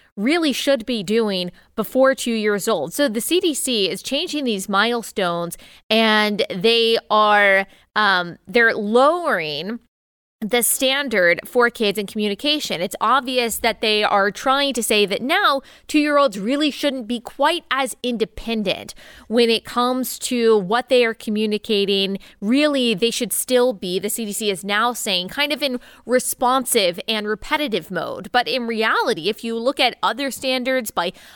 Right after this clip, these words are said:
other pediatric organizations that specialize in this kind of thing, speech development, communication for kids, by two years old, they should really be past that. And while there is a range of development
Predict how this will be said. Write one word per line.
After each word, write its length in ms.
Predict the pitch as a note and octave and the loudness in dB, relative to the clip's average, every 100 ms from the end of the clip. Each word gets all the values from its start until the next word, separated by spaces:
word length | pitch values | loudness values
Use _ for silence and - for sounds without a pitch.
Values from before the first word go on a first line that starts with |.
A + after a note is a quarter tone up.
| - | -4
other 300 | A#3 C4 B3+ | 0 0 -2
pediatric 760 | C4 B3+ B3+ A#3+ - C4 - | -2 0 0 0 -2 -4 0
organizations 920 | A#3 A#3+ A#3 A3+ G#3+ G#3+ - A3+ G#3+ | 2 2 0 0 2 0 0 -2 -2
that 180 | - - | -4 -6
specialize 1040 | - - A3 B3 C#4 B3 A#3 A3+ A#3 A#3 - | -6 -4 -2 0 0 2 4 4 2 0 -2
in 220 | A3 A3 | -4 -2
this 180 | A3 A3 | 0 -2
kind 180 | - A3 | -2 -4
of 100 | A3 | -4
thing, 220 | - A3 | -4 -6
speech 420 | G3+ - A3+ A#3 | -6 -6 -6 -6
development, 480 | - G#3 G#3+ G#3 A3+ | -2 0 0 -2 -8
communication 800 | - G#3+ G3+ - G#3 G#3 A3+ G3 - - - | -6 -6 -6 -4 -4 -2 -4 -4 -8 -20 -20
for 160 | - G2 | -4 -4
kids, 440 | - B3 F#3+ F3 - - | 0 0 0 -2 -8 -6
by 140 | B3+ A#3+ | -2 -2
two 260 | - F#4 | -2 0
years 340 | F#4 A#3+ G3 B3 | 0 0 0 2
old, 420 | B3+ F#3 D#3+ E3 | 4 4 2 -2
they 200 | G3 C#4 | -2 -2
should 260 | - D4 | 0 -4
really 280 | G3+ C4 D#4+ C4 | -2 -2 -2 -4
be 160 | G3 F3 | -4 -8
past 480 | - C4+ C#4 - | -2 0 0 -4
that. 260 | - B2 - | -8 -6 -6
And 200 | - B3 | -4 2
while 200 | C#4 F4 | 4 4
there 220 | D#4+ D#4 | 2 0
is 80 | D4+ | -2
a 80 | B3 | -2
range 540 | F3+ G#3 B3 C#4 B3 | -4 -4 -2 -4 -2
of 120 | A#3+ | -4
development 880 | F3 F3+ G3+ G#3+ A#3+ F3+ F#3 F3 F#3+ | -2 -4 0 0 -2 -4 -2 -2 -4